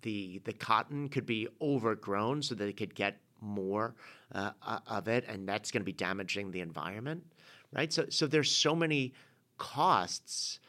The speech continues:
and the fossil fuels that are used to get that, so because it's coming from far away rather than something locally sourced. So there's so many different, it's, it can be daunting. But if you do that for, for one item, it changes the way you think about things,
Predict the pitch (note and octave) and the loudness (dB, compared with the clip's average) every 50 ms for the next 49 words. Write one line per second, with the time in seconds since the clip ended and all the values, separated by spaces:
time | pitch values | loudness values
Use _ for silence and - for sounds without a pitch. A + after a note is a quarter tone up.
0 | - - - C#3 C3+ B2+ - - D3 D#3 F3+ E3+ - D#3 - - C3+ C3 B2 A#2 | -16 -8 -4 -2 -2 -2 -2 0 2 2 2 2 0 -6 -4 -2 0 2 4 4
1 | A2+ G#2+ - A#2+ A#2 A#2 A2+ G#2+ A#2+ B2+ B2 A2+ - B2+ - - - C#3 D3 C#3+ | 4 2 2 2 0 0 0 2 2 2 0 0 -4 -6 -6 0 2 2 2 2
2 | D3 - A#2+ G2+ F#2+ G2+ - _ _ - - - B2+ - A#2+ A2+ A2 F#2+ A2 G#2 | 2 4 4 6 6 4 0 _ _ -8 -2 -2 -2 -2 0 -2 -2 -2 -2 -6
3 | - - - - - B2+ B2 B2 A2 - - A2 G2+ - A#2 A2 A2 G#2+ G#2 A2 | -6 -10 -10 -8 -4 -4 -2 -2 -2 -2 -2 -4 -2 2 4 4 6 6 4 4
4 | C#3+ D3 C3+ B2 A2+ G2+ G2 G2 G2 G2 F#2+ E2+ G2+ F#2+ - - G#2 F#2+ F#2 F#2+ | 6 6 8 8 6 6 4 4 4 2 2 0 -2 -2 -2 -2 -2 -4 -4 -6
5 | G2+ G2 G#2+ A2 A2 G#2 G#2 G#2 G2+ - - C#3 C3 G#2+ E2+ E2 - - - - | -2 0 -2 -2 -2 -4 -6 -4 -2 -2 -2 0 0 -2 -2 -4 -8 -12 -12 -18
6 | - - - - - - - E3+ E3 C#3+ - - - - - - C#3+ E3+ F#3+ F#3 | -20 -20 -14 -8 -4 0 2 4 4 4 4 4 2 2 2 0 2 2 2 2
7 | F3+ D#3+ D#3 C#3 A#2+ - - C3 C3 - B2 B2 - E3+ C#3 - - - F3+ - | 2 2 2 0 0 2 2 2 2 2 -2 0 0 -2 -4 -4 -2 -4 -2 -2
8 | - E3 E3+ - - C#3+ A#2+ A#2 A#2 A#2 - - C3+ - - _ - - - - | 0 -2 0 2 4 4 4 4 4 0 -4 -8 -10 -10 -18 _ -20 -20 -20 -12
9 | - - D3 C#3+ C3+ B2+ A2+ C#3 D#3 F#3+ A3+ A#3+ - D#3 - D3+ D#3+ D#3+ D#3+ C3 | -2 4 4 4 4 4 2 2 4 4 4 4 4 2 0 0 2 4 4 4
10 | B2+ - - A#2 A2+ G#2+ G2+ F2+ - - - - - A2+ G2 F2 F2 F2 G2+ A#2+ | 2 2 -2 -2 0 0 0 -4 -8 -14 -10 -2 0 0 0 0 0 0 0 2
11 | C3+ C#3 - - G2 A2 A#2+ D#3 F3 F3 E3+ - - - - - - F#3 - - | 0 0 -2 -2 -2 0 0 0 -2 -2 -6 -8 -12 -16 -4 0 2 2 2 4
12 | - - - C3+ D3+ F#3+ G3+ C#3+ C#3+ B2 B2 B2+ G#2 A#2 A#2 A2 G2+ - - - | 2 4 4 4 4 4 4 4 2 2 2 2 2 4 2 2 0 -4 -8 -6
13 | - - E3 F#3 F#3 C#3 - D2 A1+ - _ - F#2+ - - - - - | -2 0 0 0 0 -4 -6 -6 -6 -8 _ -14 -14 -14 -14 -16 -18 -20